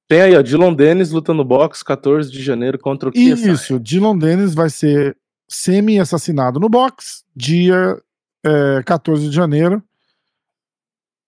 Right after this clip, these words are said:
Speaker 2: pelo youtuber K S I, eu não sei quem é.
Speaker 1: Isso.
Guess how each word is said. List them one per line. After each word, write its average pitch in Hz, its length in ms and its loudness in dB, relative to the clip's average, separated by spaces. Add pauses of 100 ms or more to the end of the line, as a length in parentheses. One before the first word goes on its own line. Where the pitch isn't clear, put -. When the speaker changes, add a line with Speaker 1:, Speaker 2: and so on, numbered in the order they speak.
(800)
Speaker 2:
pelo 202 540 2 (1080)
youtuber 185 680 0 (180)
K 208 360 2
S 180 260 -4
I, 151 380 -2
eu 175 100 -4
não 170 100 -2
sei 131 180 -6
quem 113 140 -12
é. 104 60 -8
Speaker 1:
Isso. - 280 -14